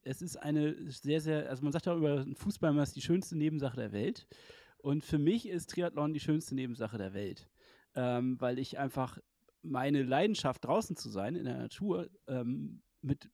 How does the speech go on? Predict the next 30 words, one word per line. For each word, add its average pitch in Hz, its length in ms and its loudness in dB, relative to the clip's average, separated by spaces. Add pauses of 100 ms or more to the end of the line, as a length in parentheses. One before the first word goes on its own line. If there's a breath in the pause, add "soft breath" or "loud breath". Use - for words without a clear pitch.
Bewegung 147 480 2
verbinden 127 500 0
kann. - 320 -10 (760 soft breath)
Und 120 440 0
ich - 220 -6
brauche 190 300 10
auch 131 100 4
mittlerweile 131 400 2
das 120 160 -2
Pensum 147 400 4
an, 113 240 -4
an 110 180 -6
Sport 95 380 -2
sozusagen, 98 560 -10
ja. 113 180 -4 (400 soft breath)
Aber 143 160 2
für 151 120 0
mich 165 160 4
ist 170 160 -4
das 151 100 -6
nicht 147 160 -6
das 131 140 -4
Wichtigste. 113 480 -2
Also 120 180 0
ich 135 120 -4
finde 165 180 4
dieses 143 440 -4 (120)
zu - 180 -4
ernst 175 480 0
nehmen 156 320 0